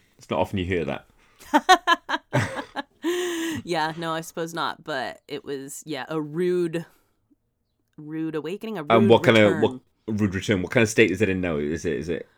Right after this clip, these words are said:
Speaker 1: still
Speaker 2: Um,
Speaker 1: fucked?
Speaker 2: yeah, I mean, I'm down here, so that's, you know, that's saying something. Um, the standing water is all gone. I pumped all of that out,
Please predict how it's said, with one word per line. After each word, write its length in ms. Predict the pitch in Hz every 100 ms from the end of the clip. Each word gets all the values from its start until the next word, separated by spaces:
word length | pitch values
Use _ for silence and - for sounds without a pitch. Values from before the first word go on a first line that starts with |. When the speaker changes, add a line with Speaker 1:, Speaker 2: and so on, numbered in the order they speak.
| -
Speaker 1:
still 420 | - 101 90 85 - _ - 285
Speaker 2:
Um, 240 | 311 320
Speaker 1:
fucked? 600 | 302 - - - 131 -
Speaker 2:
yeah, 180 | 302 359
I 80 | 226
mean, 180 | 240 247
I'm 220 | 226 233
down 320 | 202 214 269
here, 400 | 240 190 165 240
so 220 | - 180
that's, 440 | 170 165 - - 214
you 120 | 220
know, 200 | 147 170
that's 160 | 170 -
saying 220 | 160 170
something. 480 | 147 143 147 160 175 _ _ -
Um, 380 | 165 156 160 156
the 100 | 185
standing 600 | - - 202 214 202 190
water 520 | 175 170 160 156 160 - -
is 420 | 156 156 156 - -
all 220 | 151 151
gone. 360 | 151 143 143 147
I 80 | 139
pumped 360 | - 147 -
all 160 | 131 139
of 100 | 139
that 180 | 139 131
out, 320 | 135 135